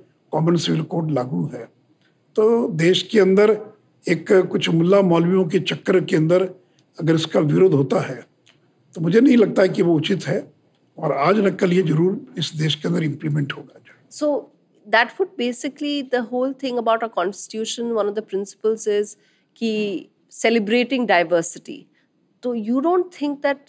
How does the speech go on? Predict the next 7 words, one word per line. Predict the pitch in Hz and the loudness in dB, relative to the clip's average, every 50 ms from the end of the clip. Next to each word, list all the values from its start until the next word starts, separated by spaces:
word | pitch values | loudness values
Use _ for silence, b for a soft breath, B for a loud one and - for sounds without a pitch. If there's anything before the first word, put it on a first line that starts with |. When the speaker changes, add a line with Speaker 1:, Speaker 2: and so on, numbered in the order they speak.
| - _ _ _ _ _ _ _ _ _ _ _ _ - - - - - | -20 _ _ _ _ _ _ _ _ _ _ _ _ -20 -20 -20 -16 -4
Speaker 2:
robs | 190 196 214 214 247 - 233 | 0 2 4 4 4 4 2
Speaker 1:
No, | 214 170 | 4 4
this | 208 - - 262 | 4 4 4 4
is | 240 220 | 4 4
not | 233 233 190 - | 4 4 4 4
celebrating, | 208 196 190 180 180 170 202 190 190 b b b b b b _ - 175 196 | 4 4 4 4 4 2 2 2 0 b b b b b b _ -6 0 2
but | 196 180 165 160 165 160 | 2 2 2 0 -4 -8